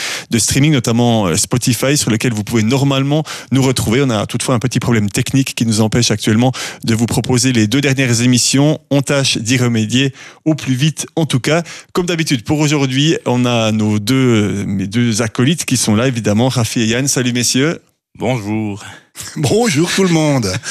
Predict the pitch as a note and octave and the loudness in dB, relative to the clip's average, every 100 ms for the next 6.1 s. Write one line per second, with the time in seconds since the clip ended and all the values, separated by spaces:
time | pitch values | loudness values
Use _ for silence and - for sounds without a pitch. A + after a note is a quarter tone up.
0 | C3 - A#3 C3 C#3 C3 E3 G#2 F2 - | -6 -6 -2 0 2 0 0 -2 -4 -6
1 | - A#2+ - B2+ D3+ C#3+ F3 - A2+ C3+ | -2 -2 0 -2 0 0 0 0 0 0
2 | D#3+ D3+ D3+ C#3+ C3+ C3+ C3+ C#3+ C3+ C3+ | 0 0 0 0 0 0 0 0 0 0
3 | C#3 D#3 _ _ F#4+ - C#3 - C3+ A#2 | -2 -6 _ _ -2 0 0 0 -2 0
4 | C3+ C#3+ A2+ A2+ A#2+ B2 B2+ B2 B2 A#2+ | 2 2 0 0 -2 0 2 2 2 2
5 | A#2 - A#2 - - A2+ B2 B2+ G#2+ G#2 | 0 0 -2 -2 0 2 2 2 0 0
6 | G2+ | -2